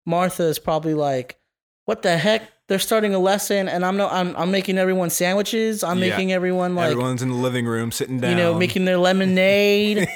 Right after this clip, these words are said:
Speaker 2: <laughs>
Speaker 1: getting them all set, some goat milk maybe,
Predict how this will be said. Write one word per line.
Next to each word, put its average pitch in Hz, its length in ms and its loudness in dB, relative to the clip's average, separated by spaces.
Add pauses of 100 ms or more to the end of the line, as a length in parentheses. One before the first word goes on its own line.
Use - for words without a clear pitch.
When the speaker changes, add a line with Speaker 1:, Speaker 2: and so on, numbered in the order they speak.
(140)
Speaker 2:
<laughs> - 220 -12
Speaker 1:
getting 190 260 -4
them 190 160 0
all 185 180 2
set, 190 800 0 (480)
some 165 320 -4
goat 185 300 2
milk 202 360 0
maybe, 202 640 0